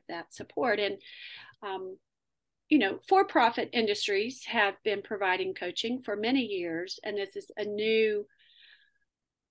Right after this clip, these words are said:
um, opportunity at, at the higher level to, you know, in, in higher ed, to be able to offer this, um,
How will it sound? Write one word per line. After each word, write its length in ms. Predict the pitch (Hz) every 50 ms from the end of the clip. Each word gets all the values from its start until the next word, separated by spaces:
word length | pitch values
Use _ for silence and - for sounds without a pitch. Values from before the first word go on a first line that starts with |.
| _ - - - -
um, 140 | - - - - - -
opportunity 720 | - - - 247 233 - - 247 254 285 311 330 381 415 539 - - _ _ _ _ _ -
at, 180 | 240 240 - - -
at 120 | - 240 233
the 80 | -
higher 380 | 220 - 240 226 226 247 262 254
level 520 | 262 269 269 269 302 311 330 339 349 - -
to, 220 | - - 262 226 - _ _ _ -
you 160 | - 233 208
know, 140 | 185 185 190
in, 180 | 185 185 180 -
in 140 | - 214 214
higher 320 | 220 233 226 226 220 220
ed, 380 | 220 214 214 233 254 262 269 -
to 100 | - 247
be 180 | - 226 214
able 340 | 214 202 208 208 202 196 190 - -
to 300 | - 214 190 190 180 180 - - - - - - - _
offer 300 | - 208 196 - - 196
this, 460 | 175 180 165 165 165 - - - - - _ _ _ _ _ _ _ _ - -
um, 340 | - 175 170 165 175 - 277